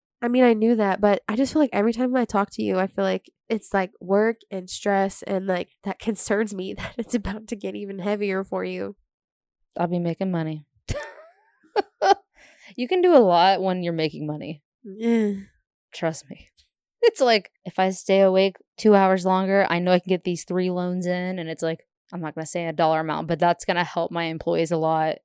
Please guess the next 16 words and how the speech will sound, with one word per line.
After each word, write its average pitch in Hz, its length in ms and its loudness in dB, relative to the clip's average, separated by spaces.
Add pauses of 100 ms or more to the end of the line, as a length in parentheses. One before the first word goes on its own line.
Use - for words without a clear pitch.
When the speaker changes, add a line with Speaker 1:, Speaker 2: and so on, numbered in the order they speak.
(120)
Speaker 2:
Helps - 280 -6
me 165 140 -8
less 160 300 -6
than 156 220 -8
them, 156 260 -8
<laughs> - 0 -
but - 120 -8 (400)
it 294 120 -2
still - 420 -6
helps. - 600 -10 (340)
Speaker 1:
Yikes. 294 680 -2
Speaker 2:
Ugh. 202 80 -10 (140)
But 233 160 -4
no, 247 140 0
yeah. 214 300 0 (580)
Everything, 254 600 -8